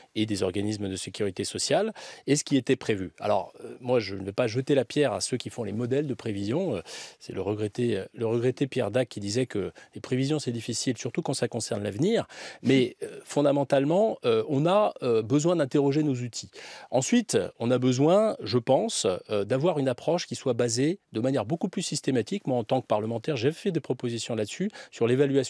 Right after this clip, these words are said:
des dépenses publiques. Il y a des dépenses publiques qui ne sont pas efficaces, des dépenses d'intervention, des aides, des prestations, des niches fiscales. Euh, on a sans doute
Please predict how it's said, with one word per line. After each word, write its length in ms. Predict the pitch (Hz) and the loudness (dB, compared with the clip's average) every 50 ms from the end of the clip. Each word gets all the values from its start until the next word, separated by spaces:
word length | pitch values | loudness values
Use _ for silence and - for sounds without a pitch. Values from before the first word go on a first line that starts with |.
| - 147 | -2 -2
des 120 | 131 120 113 | -2 -2 -2
dépenses 280 | 113 107 - 110 - | -2 -4 -4 -6 -6
publiques. 300 | - - 101 95 92 - | -6 -8 -8 -8 -4 -2
Il 40 | 139 | 0
y 20 | |
a 20 | 143 | 0
des 100 | 170 160 | 2 2
dépenses 260 | 156 147 - 139 - | 2 2 0 -2 -2
publiques 280 | - 120 117 123 120 - | -4 -4 -4 -4 -4 -6
qui 80 | - | -10
ne 60 | 98 | -8
sont 120 | - 101 95 | -8 -8 -4
pas 140 | - 104 98 | -2 -4 -4
efficaces, 420 | 92 - - - - 98 101 - | -4 -6 -12 -10 -10 -10 -8 -8
des 80 | - 107 | -4 -4
dépenses 300 | 123 117 - 131 117 113 | -4 -2 -2 -2 -2 -2
d'intervention, 560 | 117 104 - 107 104 107 104 - - 90 90 | -4 -2 -2 -2 -2 -2 -6 -8 -10 -10 -6
des 260 | 90 110 117 104 101 | -4 -2 -2 0 0
aides, 180 | 101 98 92 - - - - - - | -2 -2 -2 -6 -12 -16 -18 -8 -4
des 80 | 107 98 | -4 -4
prestations, 640 | - - 120 110 - - 120 110 - - 117 110 104 - - - - - | -2 -2 -2 -2 0 0 -2 -2 0 -2 -2 -4 -4 -6 -12 -18 -10 -6
des 100 | - 107 | -4 -2
niches 220 | 127 135 131 - | -2 -2 -2 -2
fiscales. 420 | - 127 117 - - 98 92 90 - - - - - - - _ - | -2 -4 -2 0 0 -2 -2 -2 -6 -10 -12 -14 -14 -16 -14 _ 0
Euh, 220 | 113 107 107 107 - - | 2 2 2 2 0 0
on 160 | 143 131 143 | 2 2 2
a 60 | 160 | 2
sans 180 | 151 - 175 175 | 2 2 2 2
doute 340 | 180 202 220 - - - | 4 2 2 0 -4 -8